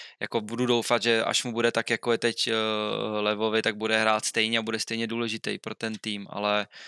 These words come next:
eh, jako kdyby třeba ten Lewandowski stál, dřív se objevovalo na Sky Sports a tyhle ty, což takový trošku bulvárnější, ty novináři ze Sky Sports, takže padesát, šedesát mega, nebo že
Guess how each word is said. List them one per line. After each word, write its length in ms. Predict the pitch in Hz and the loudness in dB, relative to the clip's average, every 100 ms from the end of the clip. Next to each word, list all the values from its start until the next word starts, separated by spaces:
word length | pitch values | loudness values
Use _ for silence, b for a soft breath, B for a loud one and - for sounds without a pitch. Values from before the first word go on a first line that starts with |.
| B B B B B B B _ - | B B B B B B B _ -10
eh, 640 | 104 101 101 101 101 98 98 - _ _ - | -6 -2 -2 -4 -4 -8 -14 -20 _ _ -10
jako 200 | 120 - | -4 2
kdyby 200 | 131 131 | 4 4
třeba 220 | - 139 | 4 4
ten 140 | 127 127 | 4 4
Lewandowski 420 | 123 123 117 131 | 4 2 -2 -4
stál, 380 | - 120 120 107 | 2 4 4 2
dřív 380 | 104 107 110 110 | -8 -8 -6 -2
se 220 | - 117 | 0 0
objevovalo 760 | 104 110 104 113 117 113 117 117 | 0 -2 0 2 4 4 4 4
na 120 | 110 | 0
Sky 280 | - 117 113 | -2 -2 -2
Sports 380 | - 117 117 120 | -2 -4 -2 -4
a 60 | |
tyhle 280 | - 107 107 | -4 -4 -4
ty, 220 | - 110 104 | -2 -6 -4
což 320 | - 107 - - | -6 -4 -6 -8
takový 300 | 107 - 110 | -12 -12 -8
trošku 300 | 107 - 113 | -8 -8 -8
bulvárnější, 840 | 107 104 110 107 107 - 123 113 B B B B B _ | -2 2 2 2 0 0 -2 -6 B B B B B _
ty 280 | 120 110 110 | 0 2 2
novináři 600 | 107 107 110 107 107 107 | 0 0 2 2 2 -2
ze 120 | 104 | -2
Sky 280 | 104 - 110 | -4 -2 -2
Sports, 460 | - - 113 104 - | -4 -6 -6 -4 -4
takže 460 | 110 - - 107 92 | -4 -4 -4 -4 0
padesát, 500 | - 104 104 123 117 | 0 0 2 4 2
šedesát 440 | - 110 - 117 110 | 2 -2 2 2 2
mega, 420 | 110 107 107 104 | 0 2 4 2
nebo 240 | 101 104 | 0 -6
že 100 | 107 | -10